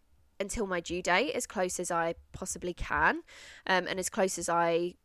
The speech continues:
feel comfortable to. Then, once baby gets here, which will be end of February, all being well, um, I'm gonna take about four to six weeks completely off.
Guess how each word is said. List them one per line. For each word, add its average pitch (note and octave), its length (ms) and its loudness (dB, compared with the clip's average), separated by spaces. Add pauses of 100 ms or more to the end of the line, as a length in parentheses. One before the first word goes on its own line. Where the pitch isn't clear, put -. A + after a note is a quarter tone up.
feel F3 240 4
comfortable F3 500 -4 (140)
to. F3+ 260 4 (800)
Then, A#3 300 6
once B3 180 2
baby G#3 280 2
gets - 260 0
here, G3 260 4
which - 220 -4
will G3+ 140 -8
be F#3 600 0
end G#3 200 -2
of F#3+ 80 -12
February, F3 580 2 (100)
all F3 120 -4
being F3 260 0
well, E3 380 0 (240)
um, F3+ 580 4 (180)
I'm G3+ 140 4
gonna A#3+ 160 0
take A3 540 2 (720)
about C#4+ 240 4
four C#4+ 240 -2
to B3 140 -6
six - 300 -2
weeks F3+ 300 -4
completely F#3+ 560 -6
off. - 460 -6